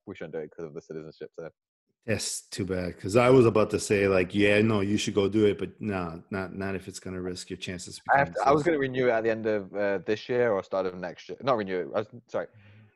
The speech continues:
Speaker 1: Uh, my green card is gonna expire, and instead of renewing my green card, I'm just gonna try and become a citizen.
Speaker 2: Okay, so how, not, not to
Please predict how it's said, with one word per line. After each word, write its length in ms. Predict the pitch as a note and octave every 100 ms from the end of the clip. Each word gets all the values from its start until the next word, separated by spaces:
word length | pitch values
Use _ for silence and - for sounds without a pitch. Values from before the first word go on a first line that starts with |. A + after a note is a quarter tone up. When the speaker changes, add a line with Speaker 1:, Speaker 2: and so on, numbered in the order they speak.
| _ _ -
Speaker 1:
Uh, 120 | A#2+
my 140 | B2+
green 260 | C3 D#3 F3
card 220 | F3 D3+
is 60 | C#3
gonna 140 | C3
expire, 440 | G#2+ - B2 A2+ F#2+
and 100 | G2
instead 220 | A#2+ A#2+
of 100 | A#2
renewing 380 | A2+ A#2 A#2 G#2+
my 120 | G#2
green 220 | A2 G#2+
card, 180 | G#2 F2
I'm 100 | E2+
just 160 | F#2+
gonna 180 | - F2+
try 160 | - F#2
and 80 | F2
become 180 | F2+
a 40 | E2+
citizen. 360 | F2 D2+ D2+ - _ _ _ _ _ _ _
Speaker 2:
Okay, 340 | A2 G2+ F#2+ F2+
so 180 | - A#2
how, 380 | D#3 F3+ F3 - - - - - _ _ _ -
not, 400 | D#3 D3+ D#3+ D3+
not 180 | C#3+ C#3+
to 300 | C3 G#2+